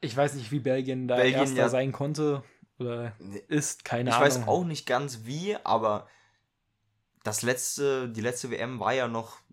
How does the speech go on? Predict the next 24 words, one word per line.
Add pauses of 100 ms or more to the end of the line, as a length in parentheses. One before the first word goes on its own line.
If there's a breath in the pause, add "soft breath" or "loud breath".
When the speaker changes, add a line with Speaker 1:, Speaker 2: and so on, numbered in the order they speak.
(120)
Speaker 2:
gut.
Für
Belgien
tatsächlich,
viele
haben
es
da
als
eine, (100)
ähm, (840)
ja,
als
eine
Enttäuschung
gesehen. (200)
Aber
Platz
drei
ist
ja
trotzdem
absolut
stabil.